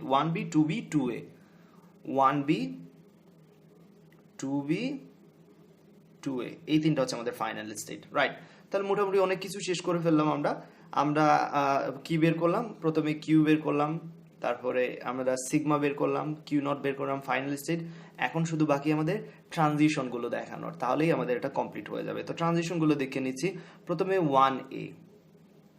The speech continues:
ওয়ান এ বা এইভাবে লিখতেছি বোঝার সুবিধার্থে, ওয়ান এ,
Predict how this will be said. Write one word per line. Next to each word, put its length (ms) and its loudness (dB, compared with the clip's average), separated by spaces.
ওয়ান 380 2
এ 340 -2
বা 100 2
এইভাবে 360 4
লিখতেছি 400 -8
বোঝার 260 0
সুবিধার্থে, 500 -4
ওয়ান 500 2
এ, 240 -2